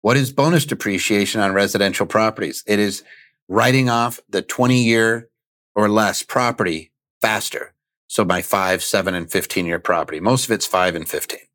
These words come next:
right? And does it apply to all or only some classes of property when a cost segregation study has been completed? Well, now you know. It's some. It's the five, seven, or fifteen. Anything that's twenty years or less. Is there advantage, a disadvantage to carrying forward large unused lo-, uh, unused loss instead of claiming less depreciation?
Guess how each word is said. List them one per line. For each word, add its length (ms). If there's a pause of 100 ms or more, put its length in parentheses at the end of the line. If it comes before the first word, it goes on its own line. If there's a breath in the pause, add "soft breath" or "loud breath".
right? 240 (680)
And 340
does 160
it 80
apply 300
to 120
all 280
or 100
only 140
some 260
classes 460
of 80
property 420
when 140
a 60
cost 280
segregation 560
study 300
has 120
been 160
completed? 460
Well, 120
now 120
you 140
know. 280 (600)
It's 200
some. 460
It's 160
the 100
five, 360
seven, 300
or 60
fifteen. 420
Anything 280
that's 140
twenty 240
years 240
or 80
less. 420 (480)
Is 140
there 120
advantage, 560
a 80
disadvantage 640
to 100
carrying 300
forward 300
large 260
unused 320
lo-, 140
uh, 300
unused 520
loss 420
instead 220
of 80
claiming 320
less 220
depreciation? 800